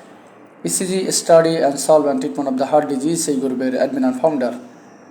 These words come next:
আজকে আমরা খুবই চমৎকার একটা কেস নিয়ে আলোচনা করব, যেই কেসটা এই কেবল আসলে এটা লাইনে আসার, আমি নামাজ পড়ে এসেই just, আহ, এইটা অ্যাপ্রুভ করলাম। আহ,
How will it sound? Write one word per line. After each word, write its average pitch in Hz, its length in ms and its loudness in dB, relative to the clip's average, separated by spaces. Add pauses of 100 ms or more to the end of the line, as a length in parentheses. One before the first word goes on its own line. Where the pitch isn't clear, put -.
(640)
আজকে 196 560 4
আমরা 180 260 2
খুবই 190 280 -2
চমৎকার 190 440 2
একটা 175 180 0
কেস 165 260 -4
নিয়ে 170 140 0
আলোচনা 147 320 0
করব, 135 440 -2 (160)
যেই 156 160 -4
কেসটা 160 520 0
এই 214 320 -6 (180)
কেবল 185 280 4
আসলে 185 360 4 (200)
এটা 180 200 4
লাইনে 165 300 6 (520)
আসার, 180 320 4 (500)
আমি 160 220 -4
নামাজ 170 340 4
পড়ে 165 220 0
এসেই 170 500 0 (500)
just, 175 380 6
আহ, 160 300 4
এইটা 160 300 2
অ্যাপ্রুভ 151 460 2
করলাম। 139 260 2
আহ, - 1300 -6